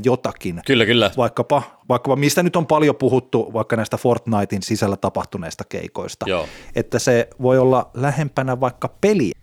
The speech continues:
Speaker 2: Niinpä, ja sä oot, sä oot kyllä ihan oikeassa siinä, että, että, että tota, itekin kun tässä on miettinyt vaikka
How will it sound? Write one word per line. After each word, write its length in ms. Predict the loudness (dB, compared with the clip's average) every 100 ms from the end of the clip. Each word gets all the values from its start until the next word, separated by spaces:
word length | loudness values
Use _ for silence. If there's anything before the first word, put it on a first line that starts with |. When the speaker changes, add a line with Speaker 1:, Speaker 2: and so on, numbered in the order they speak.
| -4
Speaker 2:
Niinpä, 300 | 2 4 2 2
ja 140 | 2
sä 100 | 4
oot, 160 | 2 2
sä 80 | 0
oot 100 | 2
kyllä 180 | 4 4
ihan 140 | 4
oikeassa 340 | 4 2 -2
siinä, 300 | 0 2 2
että, 200 | 2 0 -2
että, 320 | -6 -6 -18 -12
että 260 | -6 -4 -2
tota, 260 | -4 2 2
itekin 300 | 2 -2 -6
kun 100 | -2
tässä 280 | 0 2 2
on 60 |
miettinyt 360 | 2 0 0 0
vaikka 260 | 0 -2